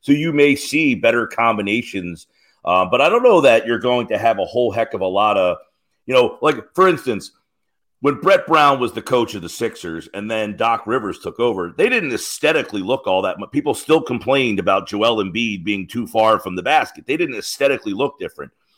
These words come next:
I think Nick Nurse, they might aesthetically, you might watch the Sixers play and be like, "This looks like a different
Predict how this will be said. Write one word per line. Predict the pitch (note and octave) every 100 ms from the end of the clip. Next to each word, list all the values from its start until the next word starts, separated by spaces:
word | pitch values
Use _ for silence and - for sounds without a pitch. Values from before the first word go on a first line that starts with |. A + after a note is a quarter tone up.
| _ _ _
I | C#3
think | F3 C#3
Nick | D#3 D#3
Nurse, | B2+ D#3+ D3 -
they | C#3
might | C#3 C3+ C3+
aesthetically, | A#2 - - - D3+ E3 C3+ G#2+ A2+
you | G2 G#2+ D#3+
might | E3 C3
watch | A2+ C#3 C#3+ -
the |
Sixers | - D3+ - - G2 -
play | G2+
and | G2
be | G2
like, | F#2 - _ _
"This | E3 -
looks | D#3 E3 -
like | - -
a | F#2+
different | B2+ - G2